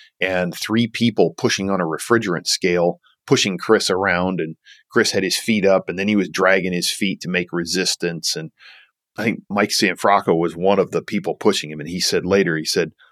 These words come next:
"It was like a light bulb went off in his head after he saw this and after he participated in it." They had Chris sitting in the chair, and they were making, like,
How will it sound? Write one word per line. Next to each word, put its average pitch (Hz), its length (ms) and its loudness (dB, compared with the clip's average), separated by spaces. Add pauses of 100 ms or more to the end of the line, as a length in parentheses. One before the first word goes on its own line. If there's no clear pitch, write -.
(460)
"It 117 120 2
was 107 180 2
like 98 220 4
a 80 60 2
light 87 340 2
bulb 76 240 0
went 80 180 -6
off 76 300 -6
in 80 40 -6
his 78 140 -6
head 76 280 0 (220)
after 85 300 -4
he 82 140 -8
saw 80 320 2
this - 380 -8 (380)
and 90 160 0
after - 280 0
he - 80 -2
participated 78 800 -2
in 76 80 -6
it." 58 140 -14 (440)
They 87 140 0
had 85 220 0
Chris - 280 2
sitting 92 340 0
in 90 100 -2
the 85 80 0
chair, 92 500 2
and 80 240 -2
they 90 100 -4
were 92 140 -2
making, 90 380 -4
like, 85 180 -4